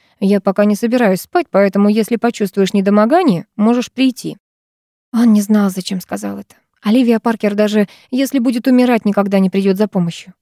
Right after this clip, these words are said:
Но находиться рядом с девушкой, которая не даёт покоя его телу и мыслям, оказалось невыносимо. «Можешь не переживать, я чувствую себя превосходно». Такого ответа он и ждал.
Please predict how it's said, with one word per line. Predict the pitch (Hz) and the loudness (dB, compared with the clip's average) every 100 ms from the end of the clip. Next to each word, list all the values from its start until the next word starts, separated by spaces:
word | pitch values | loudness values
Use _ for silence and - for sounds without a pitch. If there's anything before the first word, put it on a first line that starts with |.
| _ | _
Но | - 196 | -2 2
находиться | 196 196 220 226 233 - | 2 0 0 0 -2 -2
рядом | 196 214 190 196 | -2 0 0 0
с | |
девушкой, | 190 202 277 240 - 185 | 0 0 2 0 -4 -4
которая | 185 - 185 190 | -4 -2 0 2
не | 196 | 2
даёт | 208 226 214 | 2 2 0
покоя | - 220 208 | -2 -2 0
его | 180 180 190 | 2 0 -2
телу | 233 208 185 | 0 2 4
и | |
мыслям, | 190 302 - 196 170 _ _ _ _ - | 4 2 2 0 -2 _ _ _ _ -12
оказалось | - 196 196 190 185 214 | -4 0 2 0 0 2
невыносимо. | 202 196 202 - 165 160 _ _ _ _ _ _ _ _ - | 2 2 0 -2 -12 -14 _ _ _ _ _ _ _ _ 0
«Можешь | 262 262 269 - | 2 2 -2 0
не | 262 269 | 4 4
переживать, | 254 269 254 247 233 311 - | 2 0 0 0 0 -2 -2
я | 226 240 302 339 | -2 0 0 -2
чувствую | - 269 285 302 311 | -2 -4 -2 0 0
себя | 269 202 220 | 0 -2 -2
превосходно». | 269 254 294 - 196 190 190 _ _ _ _ _ _ _ _ | 0 -2 -2 -2 -2 -2 -6 _ _ _ _ _ _ _ _
Такого | 190 180 190 | -6 0 0
ответа | 190 226 233 180 | 0 0 -4 -2
он | 180 185 | -2 0
и | |
ждал. | 196 185 165 | -2 -6 -10